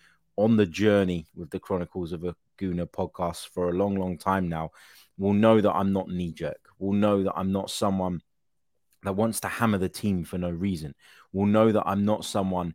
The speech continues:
that is gonna panic over what I witnessed in a meaningless game. But over the course of preseason, I've had some concerns. I've talked about the midfield quite a bit.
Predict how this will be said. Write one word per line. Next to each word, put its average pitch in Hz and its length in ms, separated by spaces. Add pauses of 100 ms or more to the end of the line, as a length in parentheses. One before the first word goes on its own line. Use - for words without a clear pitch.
(440)
that 101 160
is 98 100
gonna 101 200
panic 113 580
over 104 360
what 95 280
I 98 160
witnessed 92 540
in 92 100
a 90 40
meaningless 104 760
game. 104 340 (480)
But 127 300 (540)
over 147 300
the 131 100
course - 340
of 92 140
preseason, 87 540
I've 87 120
had 95 200
some 110 340
concerns. 90 720 (600)
I've - 100
talked 135 200
about 123 200
the 104 60
midfield 101 460
quite 90 240
a 85 40
bit. 85 280